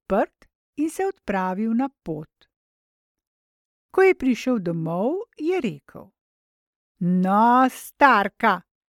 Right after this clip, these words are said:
pogostil te bom, samo povej,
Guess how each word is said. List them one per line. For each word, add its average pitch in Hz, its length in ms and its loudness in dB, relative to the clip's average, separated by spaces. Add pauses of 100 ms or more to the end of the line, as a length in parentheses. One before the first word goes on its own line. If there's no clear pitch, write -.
(260)
pogostil 240 840 4
te 415 140 0
bom, 320 340 2 (400)
samo 214 420 -2 (100)
povej, 226 680 0